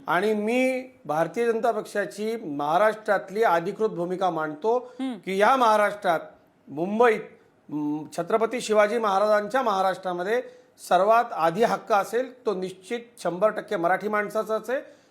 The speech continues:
Speaker 1: मुंबई मराठी माणसाचीच आहे, ती कोणीच तोडू शकणार नाही. एक या चर्चेमध्ये मला दिसलं, श्री चेतन धानुशाली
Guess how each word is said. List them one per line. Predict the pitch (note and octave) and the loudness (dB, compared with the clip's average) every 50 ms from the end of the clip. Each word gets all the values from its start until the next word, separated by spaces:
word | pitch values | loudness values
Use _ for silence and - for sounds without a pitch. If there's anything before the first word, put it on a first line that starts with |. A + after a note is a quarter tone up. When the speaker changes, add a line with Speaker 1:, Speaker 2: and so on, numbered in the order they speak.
| _ _ _ - | _ _ _ -8
Speaker 1:
मुंबई | D#3 F3+ F#3+ G3+ A3 A#3 A#3 | -4 -4 0 4 4 4 4
मराठी | G#3+ G3 G3 G#3 A3 A3 B3+ | 4 4 4 4 4 4 4
माणसाचीच | A#3+ A#3 A#3 A#3 A3+ B3+ B3 B3 A#3+ B3 G#3 - | 4 4 4 2 2 0 0 0 -2 -8 -6 -4
आहे, | B3+ C4 C#4+ - - - _ _ _ _ _ - | -4 -4 -4 -8 -12 -20 _ _ _ _ _ -6
ती | A3 | -4
कोणीच | A3 G#3+ F#3+ G#3+ B3 A#3+ - | -2 -2 -2 -2 -2 -2 0
तोडू | - A3+ A3+ B3+ | 2 2 2 2
शकणार | - - A3+ A3+ A3+ A#3 A#3 A3+ | 0 -2 -4 -2 0 0 0 0
नाही. | A3+ B3 C#4 E4 - - _ _ _ _ _ _ _ _ _ _ _ _ _ _ _ _ _ - | -2 -4 -6 -8 -10 -14 _ _ _ _ _ _ _ _ _ _ _ _ _ _ _ _ _ 4
एक | G3 B3 D4+ - - - - _ _ - - | 6 6 6 4 0 -10 -18 _ _ -10 -4
या | E3+ G3+ B3+ C4 B3+ | 2 2 2 4 4
चर्चेमध्ये | B3+ A#3+ G3+ B3 B3+ B3 B3+ B3+ B3 | 2 2 2 2 2 2 2 2 4
मला | A#3+ B3 B3 | 4 4 4
दिसलं, | A#3 G3+ G#3+ - - B3+ G#3+ F#3 G3 A#3 - - - _ _ _ _ _ - - - | 2 0 -2 -6 0 2 4 4 4 4 0 -6 -18 _ _ _ _ _ -12 -8 -4
श्री | A#3+ G#3 B3+ C#4 | -2 0 0 0
चेतन | A#3+ - - - A#3 A#3 C4+ D#4 D#4 C#4+ | -2 -2 0 0 2 4 6 4 6 6
धानुशाली | B3 A#3 A#3 B3 A3+ - A#3+ G3+ F3+ E3 E3 | 4 4 4 2 2 2 2 2 4 2 0